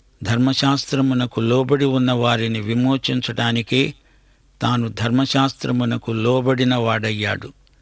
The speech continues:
పాత నిబంధన ప్రవక్తల ద్వారా దేవుడు బయలుపరచిన లోకరక్షకుడైన మెస్సియా కొరకు విశ్వాసులు ఎంతో కాలము నుండి ఎదురు చూస్తున్నారు.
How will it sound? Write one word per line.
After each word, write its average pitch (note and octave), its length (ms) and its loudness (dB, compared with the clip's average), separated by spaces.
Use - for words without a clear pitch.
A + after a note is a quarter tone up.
పాత B2+ 280 0
నిబంధన C3+ 560 0
ప్రవక్తల B2 720 -2
ద్వారా A#2 440 0
దేవుడు C3+ 420 4
బయలుపరచిన A#2+ 1000 0
లోకరక్షకుడైన B2+ 1160 0
మెస్సియా A#2+ 600 0
కొరకు A2 540 -4
విశ్వాసులు B2 800 0
ఎంతో B2+ 380 2
కాలము B2 480 0
నుండి A#2+ 520 0
ఎదురు B2+ 300 2
చూస్తున్నారు. G#2+ 680 -4